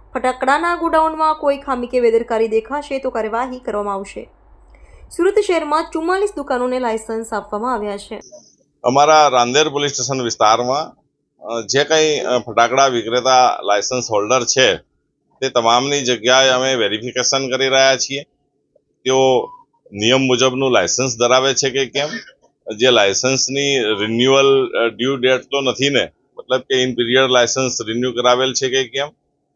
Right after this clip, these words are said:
Speaker 2: અ, લાયસન્સમાં જણાવ્યા મુજબનો જથ્થો મેન્ટેન કરે છે કે કેમ, તેમજ યોગ્ય પ્રમાણપત્રો મેળવેલા છે કે કેમ, ફાયર સેફ્ટી વગેરે, અને એ,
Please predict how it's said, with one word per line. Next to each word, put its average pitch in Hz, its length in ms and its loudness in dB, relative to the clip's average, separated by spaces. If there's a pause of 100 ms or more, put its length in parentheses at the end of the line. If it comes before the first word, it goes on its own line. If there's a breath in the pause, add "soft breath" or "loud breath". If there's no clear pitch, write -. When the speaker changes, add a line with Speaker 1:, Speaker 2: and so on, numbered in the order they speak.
Speaker 2:
અ, 127 200 4
લાયસન્સમાં 147 1080 2
જણાવ્યા 131 380 4
મુજબનો 139 460 0
જથ્થો 101 360 -2
મેન્ટેન 143 460 0
કરે 139 220 2
છે 143 160 0
કે 143 180 0
કેમ, 151 240 -2 (420)
તેમજ 160 380 0
યોગ્ય 139 400 0
પ્રમાણપત્રો 139 800 0
મેળવેલા 143 440 2
છે 139 180 -2
કે 143 160 -4
કેમ, 147 280 -8
ફાયર 117 320 2
સેફ્ટી 127 400 -4
વગેરે, 135 380 -4 (440)
અને 160 300 -2
એ, 170 300 0